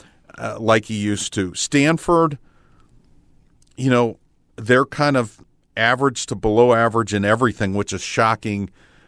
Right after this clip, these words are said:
that they're that bad at, in pass defense when they have Paulson Adebo in their defensive backfield. They've had a lot of injuries. So these are, on paper, matchups Notre Dame should win. They, the, the thing that,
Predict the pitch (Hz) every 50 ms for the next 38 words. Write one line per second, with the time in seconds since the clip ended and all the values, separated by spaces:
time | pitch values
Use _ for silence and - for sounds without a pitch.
0 | _ _ _ - 101 98 - 117 107 104 85 - 107 107 113 - - 110 107 107
1 | 107 107 107 - _ _ - 107 98 90 - - 113 110 110 107 - - 113 107
2 | 95 - 104 101 95 - - 101 98 98 98 98 95 92 - - - - 110 107
3 | 104 - - 98 95 90 78 - 104 101 104 92 92 98 95 92 92 92 90 92
4 | 87 - 107 101 - - 101 87 - 95 78 78 95 98 98 95 - - - 98
5 | 90 87 85 - _ - - - _ _ _ - 110 123 127 123 135 131 127 127
6 | 117 117 110 110 113 110 - - 101 107 113 110 - 110 104 101 104 101 101 95
7 | 87 - - - _ _ _ _ _ _ _ _ _ _ - - - 123 113 92
8 | 98 101 131 139 190 214 170 160 139 127 123 120 117 - _ _ _ - - 110
9 | 107 101 92 - - - 143 151 151 - 120 104 101 101 107 107 110 110 110 -
10 | 117 - - - - 107 104 104 101 104 101 101 101 98 95 92 - - 101 87
11 | 90 90 95 101 98 92 87 85 82 80 95 101 98 98 95 95 - _ _ _
12 | _ _ _ _ _ _ - - 98 104 101 - _ _ - 98 95 - - -
13 | - 104 98 104 104 - - - 143 147 151 143 127 113 110